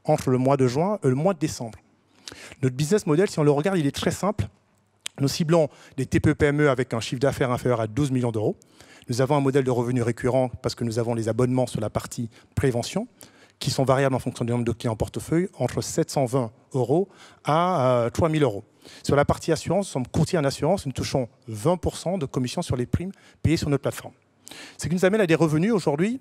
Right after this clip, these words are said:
Cette année, nous ciblons une barre de trois mille utilisateurs clients pour deux millions d'euros de chiffre d'affaires. Nous serons déjà rempla-, rentables dès cette première année. Mais à horizon quatre ans, au rythme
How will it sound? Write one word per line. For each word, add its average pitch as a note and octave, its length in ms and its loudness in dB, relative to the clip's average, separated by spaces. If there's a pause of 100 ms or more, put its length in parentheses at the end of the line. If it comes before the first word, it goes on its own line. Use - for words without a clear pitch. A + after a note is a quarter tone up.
Cette - 260 0
année, F3+ 280 4 (420)
nous D3+ 80 2
ciblons E3 460 0 (460)
une D3+ 120 2
barre D3+ 160 4
de C#3 60 4
trois G3+ 240 2
mille F3+ 160 2
utilisateurs C3+ 520 -4
clients D3+ 300 -2 (540)
pour E3+ 260 2
deux F#3+ 140 4
millions F#3 240 2
d'euros F3 200 2
de E3 80 2
chiffre D3+ 160 -8
d'affaires. C3+ 320 -4 (200)
Nous B2 40 -6
serons C#3+ 200 -2
déjà C3 180 2
rempla-, B2+ 380 -2
rentables B2+ 360 -2
dès B2+ 80 -2
cette - 180 -4
première A#2+ 240 -2
année. D3+ 200 -4 (640)
Mais D#3 280 2 (120)
à D#3 80 6
horizon D#3+ 240 2
quatre - 300 2
ans, B3 120 0 (260)
au D3 120 2
rythme D3 400 -4